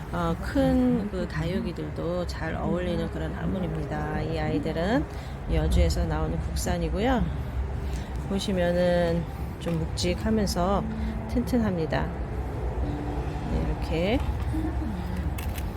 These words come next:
네, 이렇게 생겼어요. 자, 이 네모난 화분은 이렇게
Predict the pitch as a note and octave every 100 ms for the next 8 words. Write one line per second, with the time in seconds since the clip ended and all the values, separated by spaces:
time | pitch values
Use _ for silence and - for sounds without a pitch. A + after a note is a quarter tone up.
0 | - - - - E2 - E2 D#3+ D#3+ -
1 | - G3 - - - D#3+ E3 - B3 G3+
2 | E3+ D#3+ E3 D#3 D3+ D#3+ A#3 D#4+ - -
3 | - - - - - - - - - -
4 | - - D#3+ D#3 E3+ F#3+ G3+ F#3 F3+ G#3+
5 | F#3+ F3 A3+ - - - - - - -
6 | - - - - - - F3+ E3 E3 D#3+
7 | - E3+ E3 E3+ F3